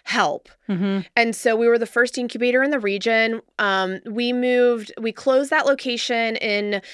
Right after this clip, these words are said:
Speaker 1: two thousand sixteen, and we moved into Newport November two thousand sixteen, and we have ten thousand square feet over there.
Speaker 2: Whoa.
Speaker 1: Um, it was a commissary space. So again, it was actually,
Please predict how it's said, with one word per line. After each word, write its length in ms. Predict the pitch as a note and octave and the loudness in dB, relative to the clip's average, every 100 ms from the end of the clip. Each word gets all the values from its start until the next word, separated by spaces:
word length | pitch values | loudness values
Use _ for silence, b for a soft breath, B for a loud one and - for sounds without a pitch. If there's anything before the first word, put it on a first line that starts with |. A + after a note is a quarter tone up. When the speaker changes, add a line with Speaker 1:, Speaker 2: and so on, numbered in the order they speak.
| B B | B B
Speaker 1:
two 140 | - | 0
thousand 360 | B3 B3 B3 A#3 | 2 2 0 -4
sixteen, 540 | - A#3 - A#3 A3+ | -4 -6 -6 -4 -2
and 80 | G#3+ | -2
we 100 | G#3 | -4
moved 460 | G#3 G#3 G#3 G3+ F#3+ | -2 -2 -2 -2 -6
into 420 | A3+ G#3+ G#3 G#3+ | -6 -6 -6 -6
Newport 920 | G#3 A3 A#3+ A#3+ - G#3+ G3 F#3+ F#3+ | -4 -2 -2 -4 -2 2 4 4 4
November 380 | G#3+ G3+ G#3+ A#3 | 0 -2 0 -2
two 160 | - | -2
thousand 300 | A#3 G#3+ G#3 | -4 -2 -4
sixteen, 580 | - G#3 - G3+ G3 F#3+ - | -10 -10 -10 -6 -4 -4 -4
and 200 | G3+ F#3+ | -4 -4
we 80 | F#3+ | -4
have 120 | F#3 | -6
ten 220 | - A3+ | -6 -4
thousand 320 | A3 G#3 G3+ | -2 -2 -4
square 260 | F#3 - F#3 | -6 -4 -4
feet 220 | - F#3+ | -2 -2
over 180 | F#3 G#3 | -2 0
there. 320 | F#3 E3+ G3+ _ - | 0 0 0 _ -16
Speaker 2:
Whoa. 680 | E3 E3 F#3 G3 D3 E2+ - B B B B B | -8 -2 0 0 -2 -6 -12 B B B B B
Speaker 1:
Um, 420 | - G3 F3+ E3+ - _ _ _ _ _ _ A#3 | -4 0 0 -2 -10 _ _ _ _ _ _ 0
it 100 | A#3 | 2
was 140 | A#3 | 2
a 40 | |
commissary 580 | A#3+ A#3 A#3 B3 B3+ C4+ | 0 0 0 0 2 0
space. 420 | - G3+ F#3+ A3 | 0 0 0 0
So 500 | - A3 G3+ G3 G3 - _ - | -2 0 2 0 -4 -14 _ -4
again, 380 | G#3 A3 G3+ - | 0 0 0 -2
it 80 | A3 | -4
was 160 | A3+ | -2
actually, 400 | A3 - G#3+ F3+ | -2 -2 -6 -8